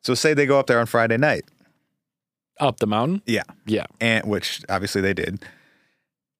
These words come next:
Speaker 1: And they're not with anyone else. It's just them. So then that makes the question of what the hell are they doing and why they, why they're there even more strange to me because going that direction,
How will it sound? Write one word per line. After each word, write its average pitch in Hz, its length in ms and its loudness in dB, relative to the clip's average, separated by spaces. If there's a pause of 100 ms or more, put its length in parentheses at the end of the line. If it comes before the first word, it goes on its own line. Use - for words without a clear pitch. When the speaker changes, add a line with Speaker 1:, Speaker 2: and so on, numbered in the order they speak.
(360)
Speaker 1:
And 113 680 2 (140)
they're 113 120 0
not 120 200 2
with 107 100 2
anyone 85 280 -2
else. - 220 -10
It's 95 140 -6
just - 200 -2
them. 92 240 -6 (840)
So 107 160 -2
then 107 160 2
that 143 160 4
makes 139 180 0
the 117 60 -2
question 107 300 2
of 95 220 -4 (140)
what 101 380 -2
the 110 80 0
hell 110 200 2
are 101 100 2
they 98 100 0
doing 101 260 2
and 95 80 -2
why 95 180 2
they, 92 160 0 (120)
why 104 300 0
they're 98 160 0
there 92 580 0 (920)
even 107 200 0
more 117 360 2
strange 95 480 -6
to 101 100 -6
me 90 300 -6 (680)
because 98 360 -2
going 120 440 2
that 113 280 0
direction, 101 640 0